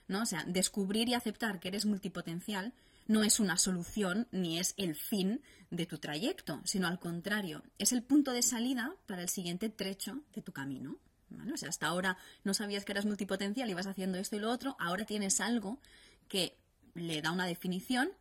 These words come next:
y a partir de aquí, ¿qué quieres hacer con eso, no? Como nos dice el capítulo, había mucho más que magia, como Harry descubrió muy pronto, mucho más que agitar la varita y decir unas palabras graciosas. Para empezar, necesitas resituarte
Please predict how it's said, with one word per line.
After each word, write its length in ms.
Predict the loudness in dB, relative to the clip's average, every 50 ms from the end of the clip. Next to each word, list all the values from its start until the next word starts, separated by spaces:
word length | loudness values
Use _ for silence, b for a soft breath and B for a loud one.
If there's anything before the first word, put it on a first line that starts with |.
| _ _ -6
y 80 | -4 -4
a 60 | -2
partir 280 | -2 -4 -2 -2 -2 0
de 60 | 0
aquí, 200 | -2 0 -2 -2
¿qué 120 | -2 -2
quieres 260 | -2 -2 -4 -4 -4 -6
hacer 180 | -6 -8 -6
con 180 | -4 -4 -6 -6
eso, 240 | -6 -8 -10 -8 -6
no? 180 | -6 -8 -8 B B B B B B B B B B B B B B B _ _ _ _
Como 220 | 4 6 8 8
nos 180 | 8 6 4 4
dice 280 | 2 0 0 0 0 -2
el 100 | -2 -2
capítulo, 520 | -6 -4 -4 -4 -4 -4 -4 -4 -4 -6 -10 _ -20 -10 -2 0
había 260 | 2 2 4 6 8
mucho 300 | 8 8 8 6 4 2
más 180 | 2 2 2
que 100 | 2 2
magia, 440 | 2 2 2 0 0 -8 -10 -10 -8 -4
como 240 | -2 -2 -2 -2 -2 -2
Harry 200 | -2 0 0 0
descubrió 520 | 0 -2 -2 -2 -4 -4 0 0 2 2
muy 180 | 2 2 0 -2
pronto, 500 | -2 -6 -8 -8 -8 -10 -10 -12 -14 -14 b b b b b 0
mucho 280 | 0 2 2 2 0
más 220 | 2 2 0 0 0
que 100 | -2 -4
agitar 340 | -4 -4 -4 -2 -2 0
la 100 | 0 0
varita 400 | 2 2 0 0 -2 -2 -4 -6 -6
y 100 | -6 -6
decir 260 | -6 -6 -6 -6 -6
unas 220 | -4 -4 -4 -4 -4
palabras 380 | -4 -2 -2 0 -2 -2 -2
graciosas. 680 | -4 -6 -10 -14 -16 -16 -14 -14 -14 -16 -16 -20 -20 -20 _ _ _ _ _ _ _ -20 B B B B B B B B B B B B B B B B B _ _ _ _ 0
Para 180 | 0 2 4
empezar, 580 | 2 2 2 0 -2 -2 0 0 0 0 -2 -6 _ _ _ _ _ _ _ 2
necesitas 680 | 2 2 4 4 4 4 4 2 2 0 0 0 0 0
resituarte 1200 | 0 0 2 2 2 2 4 4 4 4 2 0 -4 -6 -4 -2 -2 -2 -2 -6 -8 -10 -10 -10 -10